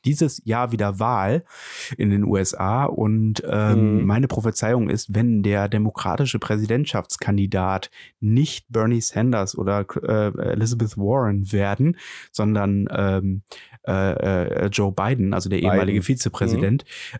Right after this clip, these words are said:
Speaker 1: ähm, dann wird Trump wieder gewählt.
Speaker 2: Du glaubst tatsächlich, dass Bernie Sanders gegen Trump eine Chance hätte?
Speaker 1: Ja, hundert Prozent.
Speaker 2: Wow, ehrlich?
Speaker 1: Ja.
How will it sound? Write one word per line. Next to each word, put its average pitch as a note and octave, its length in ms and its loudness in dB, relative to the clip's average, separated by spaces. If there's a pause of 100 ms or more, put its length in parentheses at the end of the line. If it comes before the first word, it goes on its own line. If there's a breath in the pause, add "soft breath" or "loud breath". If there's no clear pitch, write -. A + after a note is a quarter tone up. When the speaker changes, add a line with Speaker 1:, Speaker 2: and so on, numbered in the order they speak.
(120)
Speaker 1:
ähm, G#2+ 460 0
dann A#2 420 0
wird A2 240 0
Trump G#2 200 0
wieder F#2+ 200 0
gewählt. - 440 -4 (2000)
Speaker 2:
Du G2 80 -8
glaubst F#2+ 320 -4
tatsächlich, F2+ 460 -10
dass G2 160 -10
Bernie F2+ 280 -8
Sanders F#2 440 -8
gegen G#2+ 200 -10
Trump G2+ 320 -12
eine A2+ 100 -10
Chance - 520 -10
hätte? D3+ 140 -4
Speaker 1:
Ja, G#2+ 240 -2
hundert B2+ 240 0
Prozent. G2 480 -4 (760)
Speaker 2:
Wow, G2+ 200 -4
ehrlich? A2+ 480 -6
Speaker 1:
Ja. A2+ 120 0